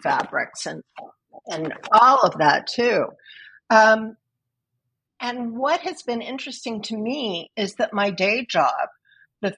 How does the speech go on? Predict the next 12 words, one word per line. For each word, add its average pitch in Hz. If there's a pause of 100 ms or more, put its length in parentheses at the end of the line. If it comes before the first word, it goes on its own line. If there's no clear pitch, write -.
filmmaking, 226 (180)
actually 240
influenced 226
my 185
writing 185
in 175
ways 170
that 185
I 165
wouldn't 165
have 170
expected. 160